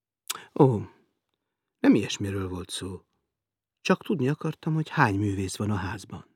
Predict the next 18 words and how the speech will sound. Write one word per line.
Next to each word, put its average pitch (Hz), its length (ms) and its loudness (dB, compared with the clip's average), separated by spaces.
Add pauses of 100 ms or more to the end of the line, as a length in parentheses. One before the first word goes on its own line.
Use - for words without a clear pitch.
(1200)
Markéta 95 440 -8
fejét 87 340 -10
csóválta. 87 720 -10 (720)
Már 90 280 -8
megint 107 640 -8
hova 120 440 -6
fog 131 320 -8
kiukadni 104 640 -8
ez 90 140 -8
az - 160 -10
ember? - 520 -20 (1500)
Miért 180 400 2
érdekli? 147 540 4 (840)
Fordult 95 360 -4
felé 101 320 -2
a 90 100 -8
nő 98 220 -4
idegesen. - 800 -10